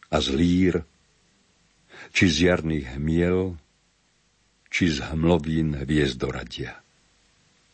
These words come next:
Ó, nech tvoj prst, jej prs, jak pieseň vkladá, už v nízku výš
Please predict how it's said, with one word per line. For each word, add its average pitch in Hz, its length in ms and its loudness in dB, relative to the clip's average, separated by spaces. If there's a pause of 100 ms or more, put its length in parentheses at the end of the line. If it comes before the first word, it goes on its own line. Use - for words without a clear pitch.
(1300)
Ó, 117 320 4
nech 92 240 0
tvoj 78 320 -2
prst, - 560 -6 (1120)
jej 90 160 4
prs, - 640 -8 (400)
jak 90 240 0
pieseň 87 480 -2
vkladá, 73 720 -4 (1120)
už 76 280 0
v 67 40 -4
nízku 98 560 2
výš 107 640 0